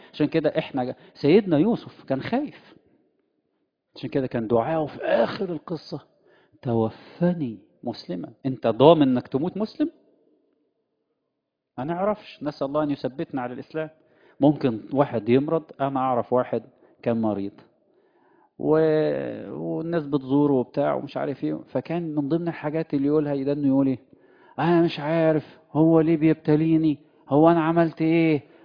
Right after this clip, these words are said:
هو أنا"، ما هو السخط ده يا جماعة قد يؤدي للكفر والعياذ بالله. نسأل الله العفو والعافية. والقصة اللي حكيتها قبل كده إن كان في واحد كل عما يرزق ولد،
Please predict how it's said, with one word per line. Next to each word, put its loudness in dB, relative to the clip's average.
هو 6
أنا"، 0
ما -6
هو -6
السخط -6
ده 0
يا -4
جماعة -4
قد -4
يؤدي 0
للكفر -6
والعياذ -4
بالله. -12
نسأل -6
الله -4
العفو -6
والعافية. -6
والقصة -2
اللي -4
حكيتها -6
قبل -6
كده -4
إن -6
كان -4
في -8
واحد -2
كل 0
عما -2
يرزق -2
ولد، 0